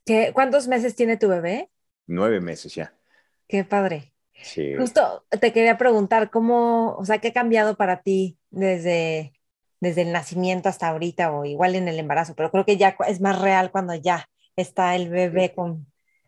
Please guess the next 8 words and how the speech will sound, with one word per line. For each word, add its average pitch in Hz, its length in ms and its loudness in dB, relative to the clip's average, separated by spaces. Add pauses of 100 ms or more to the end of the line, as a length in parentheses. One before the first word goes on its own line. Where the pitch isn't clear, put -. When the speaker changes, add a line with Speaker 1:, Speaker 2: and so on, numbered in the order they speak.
(160)
Speaker 2:
Uy, 123 180 2
creo 139 160 0
que 127 60 -2
la 120 80 2
lista 120 280 0
es - 80 -4
interminable. 90 960 -4
Eh, 85 600 0